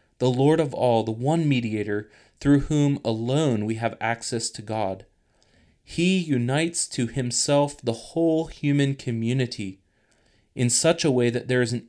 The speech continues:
intimate bond between the prayer of Christ and the prayer of all humanity." And then it ends this paragraph by saying, "In Christ and in Christ alone, human worship of God receives its redemptive value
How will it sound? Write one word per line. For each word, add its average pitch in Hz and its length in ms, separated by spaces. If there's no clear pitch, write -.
intimate 170 500
bond 113 300
between 113 340
the 113 80
prayer 135 300
of 147 140
Christ 113 500
and 120 140
the 113 60
prayer 135 360
of 117 260
all 120 260
humanity." 110 800
And 117 140
then 120 100
it 120 140
ends 135 300
this 117 180
paragraph 123 480
by 120 100
saying, 113 380
"In 117 200
Christ 139 520
and 117 160
in 117 320
Christ 135 400
alone, 127 500
human 147 480
worship 131 420
of 117 180
God 123 320
receives 120 440
its 117 180
redemptive 117 520
value 113 500